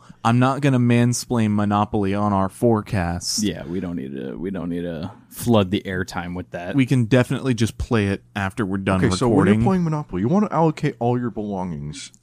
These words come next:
Speaker 1: Philip,
Speaker 2: <laughs>
Speaker 1: it's, it's not that deep. It's literally go around the board as you're freaking,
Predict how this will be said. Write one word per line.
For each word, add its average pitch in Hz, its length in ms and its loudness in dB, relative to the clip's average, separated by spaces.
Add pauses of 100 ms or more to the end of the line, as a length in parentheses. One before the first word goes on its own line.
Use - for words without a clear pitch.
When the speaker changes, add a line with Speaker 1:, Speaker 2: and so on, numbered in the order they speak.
(160)
Speaker 1:
Philip, 139 300 2
Speaker 2:
<laughs> 110 460 0
Speaker 1:
it's, - 260 -2 (180)
it's 139 220 2
not 131 240 6
that 107 240 0
deep. 98 280 2 (120)
It's 120 260 0
literally 131 680 6 (400)
go 110 200 6
around 147 260 6
the 185 60 6
board 147 340 8
as 120 140 4
you're 127 100 4
freaking, 156 480 2